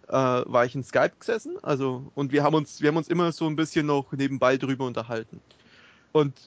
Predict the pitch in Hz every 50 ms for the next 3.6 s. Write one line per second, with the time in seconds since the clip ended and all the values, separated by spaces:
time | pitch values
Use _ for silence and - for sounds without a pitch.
0 | _ _ - 139 170 180 185 202 196 175 175 180 185 175 196 180 180 175 151 139
1 | 160 - 180 165 - - - - 180 185 202 196 180 190 - - - - 180 165
2 | 147 127 147 - - - - - - _ _ _ _ _ _ _ _ _ - 165
3 | 170 170 156 - 135 127 127 120 120 - _